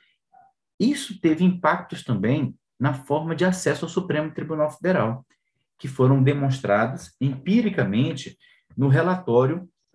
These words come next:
da pesquisa O Plenário Virtual na Pandemia covid dezenove, que foi lançado recentemente pela Suprema Corte, que é a Secretaria de Altos Estudos, Pesquisas Jurídicas, Gestão da Informação e a Secretaria de Gestão Estratégica da Suprema Corte, juntamente com a Secretaria-Geral da Presidência,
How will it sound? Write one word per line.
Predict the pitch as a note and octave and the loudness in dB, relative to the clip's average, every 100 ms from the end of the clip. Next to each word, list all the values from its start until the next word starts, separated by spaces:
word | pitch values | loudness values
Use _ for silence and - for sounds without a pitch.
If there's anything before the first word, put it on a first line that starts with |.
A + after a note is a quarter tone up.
| _ | _
da | A2+ | -10
pesquisa | A2+ B2 B2+ - A#2 A2 | -4 -4 -4 0 0 0
O | A2 | -2
Plenário | A2+ G#2 B2 D3+ C3+ | 0 0 0 -2 -4
Virtual | C3 B2+ C3 | -4 -2 -2
na | C3+ | 0
Pandemia | C3+ B2+ B2+ B2+ C3+ | 0 0 0 -2 -4
covid | A#2+ B2 | -4 -4
dezenove, | A#2 C3 A2+ G#2+ - | -4 -2 -2 -4 -10
que | - | -6
foi | B2 | -2
lançado | B2+ B2+ A2+ | -2 -4 -6
recentemente | A2 A2+ A#2 A2 G#2 F#2+ A2 B2+ - _ _ - | -6 -6 -6 -4 -2 0 -2 -6 -16 _ _ -2
pela | G#2 | -2
Suprema | A2+ - A2 G2 F#2 | -2 -2 0 0 0
Corte, | A2 C3 C3 | 2 2 2
que | - | -2
é | |
a | B2 | -2
Secretaria | B2 A#2 A2+ G#2+ G#2 G#2 | -2 -4 -4 -2 -2 -2
de | G#2+ | -2
Altos | G2 - | -6 -10
Estudos, | G#2 - G2 F#2 | -14 -10 -10 -10
Pesquisas | - F#2 - A2 G#2+ | -10 -10 -6 -6 -6
Jurídicas, | F#2+ G#2 G2 F2+ F2+ F2+ _ _ _ _ | -6 -4 -4 -4 -8 -10 _ _ _ _
Gestão | - G#2 B2+ | -4 0 2
da | A#2+ | 2
Informação | A#2 A2+ G#2+ G2+ - F#2+ F2+ F2 - _ - | 2 0 0 -2 -2 -2 -2 -4 -16 _ -4
e | G#2+ | -4
a | |
Secretaria | B2 C3 A#2+ A#2+ A2+ | 0 0 2 2 0
de | A2 | -2
Gestão | A2 - B2+ | -4 -2 0
Estratégica | C3 - A2+ - G2+ F#2+ G2 | 0 -2 -4 -2 -4 -4 -4
da | F#2+ | -6
Suprema | - G#2+ G2+ G2 | -6 -2 -2 -2
Corte, | - G2 - - | -2 -4 -4 -6
juntamente | C#3 - B2+ A#2+ A#2+ | -4 0 2 4 0
com | - | -4
a | A2+ | -6
Secretaria-Geral | B2+ A#2 A2+ G#2 G#2 A#2+ G#2 B2 C#3+ | -4 -4 -2 2 2 2 2 2 0
da | C3 | -2
Presidência, | A2+ G2+ A2 C#3+ C3+ | -4 -2 0 0 0